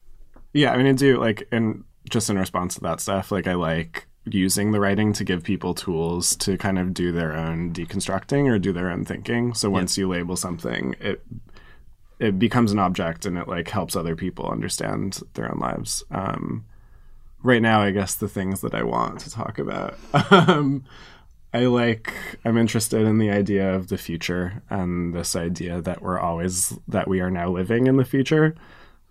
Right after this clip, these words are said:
Speaker 1: when it's always just the present. Um, I think that's interesting. I think, um, the mediated experience of defining your life through digital platforms is interesting.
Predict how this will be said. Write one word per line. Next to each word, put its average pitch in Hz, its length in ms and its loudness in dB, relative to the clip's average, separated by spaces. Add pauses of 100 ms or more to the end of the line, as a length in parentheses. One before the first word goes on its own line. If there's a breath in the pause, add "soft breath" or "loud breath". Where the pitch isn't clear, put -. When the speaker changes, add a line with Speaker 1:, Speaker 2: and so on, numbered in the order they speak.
(140)
Speaker 1:
when 95 340 4
it's 87 220 -2
always 87 320 0
just - 260 -8
the - 80 -6
present. 107 640 -4 (140)
Um, 104 760 -2 (920)
I - 20 -6
think 98 180 -2
that's 92 220 -4
interesting. 90 720 -4
I - 160 -6
think, 92 360 -6
um, 95 600 -4 (920)
the 113 160 0
mediated 101 640 4
experience 90 800 0
of 85 280 -4
defining 87 600 0
your 82 140 0
life 85 480 -4
through 85 360 -2
digital 90 320 -6
platforms 92 580 0
is 90 120 -4
interesting. 90 800 -6